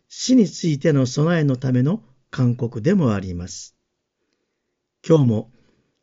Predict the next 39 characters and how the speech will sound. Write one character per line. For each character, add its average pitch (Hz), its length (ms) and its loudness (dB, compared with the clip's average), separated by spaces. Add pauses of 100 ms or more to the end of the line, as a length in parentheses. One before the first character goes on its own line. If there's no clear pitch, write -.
(180)
イ 151 100 4
エ 151 100 6
ス 139 160 -6
は 120 140 0
例 143 320 2
え 151 60 2
で 113 120 0
語 117 120 -6 (120)
ら 107 120 -2
れ 101 140 -6
ま 98 120 -10
す。 - 300 -18 (1300)
婚 190 240 4
姻 185 160 6
の 160 180 0
話 131 420 0
で 110 100 -10
す - 160 -12
が、 139 220 -2 (720)
十 233 260 6
人 151 240 4
の 120 100 4
乙 117 200 -2
女 123 160 0
が 101 220 -8 (640)
花 202 300 4
嫁 160 220 4
の 110 120 2
家 113 240 2
で 104 240 -8 (480)
花 175 260 2
婿 143 260 2
を 131 100 2
迎 131 320 0
え 208 100 2
る 190 100 0
た 170 140 -2
め 151 140 2
に、 104 180 -4